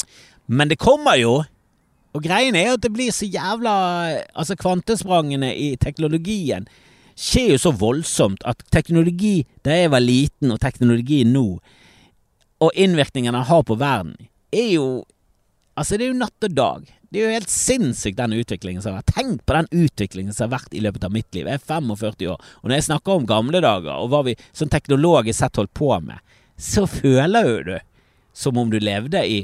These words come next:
altså, du føler jo fysisk at du levde i det forrige årtusen, og du gjorde det også.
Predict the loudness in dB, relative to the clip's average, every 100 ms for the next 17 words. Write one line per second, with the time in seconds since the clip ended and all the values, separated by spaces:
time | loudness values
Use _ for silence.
0 | -6 _ _ _ _ _ _ _ _ 0
1 | 2 2 4 4 4 0 -2 -2 -2 -6
2 | -6 -4 -2 0 -2 0 0 0 -4 -2
3 | -2 0 -2 -4 -8 -14 -14 -18 _ _
4 | _ _ 0 4 6 4 4 2 2 2
5 | 0 -8